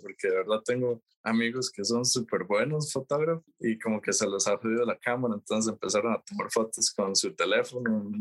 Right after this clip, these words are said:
y no notarías tanto la diferencia entre, entre una cámara profesional y un teléfono, pero también por otra parte siento que si ya te quieres como dedicar a esto más profesional y todo,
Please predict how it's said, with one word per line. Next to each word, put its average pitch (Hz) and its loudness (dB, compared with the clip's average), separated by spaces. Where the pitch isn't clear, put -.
y 92 0
no 117 2
notarías 117 0
tanto 117 0
la 98 2
diferencia 95 0
entre, - -2
entre 98 0
una 98 0
cámara 135 0
profesional 107 0
y 104 0
un 101 -6
teléfono, 110 0
pero 117 0
también 127 0
por 139 0
otra 139 0
parte 147 0
siento 131 0
que - 0
si 107 2
ya 123 4
te 120 -2
quieres 113 0
como 98 -2
dedicar 104 0
a 104 4
esto 98 0
más 98 0
profesional 101 0
y 95 -4
todo, 104 2